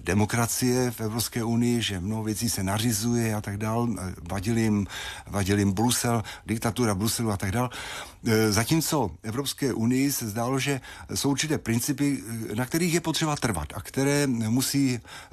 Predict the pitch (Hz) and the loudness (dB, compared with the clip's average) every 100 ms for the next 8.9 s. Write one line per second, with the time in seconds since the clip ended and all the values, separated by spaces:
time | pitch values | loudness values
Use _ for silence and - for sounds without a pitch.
0 | 92 - 117 135 139 113 98 - 127 135 | -8 -2 0 0 0 2 2 2 4 2
1 | 117 107 - 123 143 127 131 117 127 135 | 0 -2 -2 0 -2 -2 -4 0 2 2
2 | 127 135 135 - 127 113 - 104 120 123 | -2 -4 -6 -6 -4 -2 -2 -2 -2 0
3 | 117 113 120 117 - - - - 101 - | 0 -2 -4 -4 -6 -16 -18 -8 -4 -2
4 | 117 113 110 107 - - 90 67 - - | 0 2 2 0 -2 -2 -2 -4 -10 -10
5 | - - - 101 - 98 92 - - 92 | -8 -8 0 2 2 0 -2 -14 -2 2
6 | 92 95 92 - 156 147 143 160 160 156 | 2 0 -2 2 2 4 2 2 2 2
7 | 151 165 185 180 104 95 101 131 131 135 | 2 2 0 0 0 0 0 0 2 2
8 | 131 139 120 117 - 127 131 131 135 | 2 0 0 -4 -2 0 2 2 0